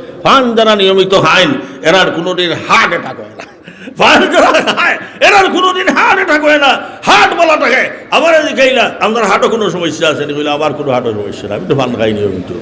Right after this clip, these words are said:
আমি খান খাই, আর যে সময় কাফিয়া সরে আমি বলি, ওই সময়টা কি পান খাওয়াই, কি সিয়াবো খাই? আর আপনারা কোনো কোনো পান খাইলে দাঁত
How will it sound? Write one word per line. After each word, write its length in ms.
আমি 220
খান 260
খাই, 200
আর 100
যে 120
সময় 300
কাফিয়া 320
সরে 180
আমি 140
বলি, 200
ওই 120
সময়টা 280
কি 80
পান 160
খাওয়াই, 340
কি 80
সিয়াবো 300
খাই? 220
আর 80
আপনারা 300
কোনো 200
কোনো 140
পান 160
খাইলে 220
দাঁত 180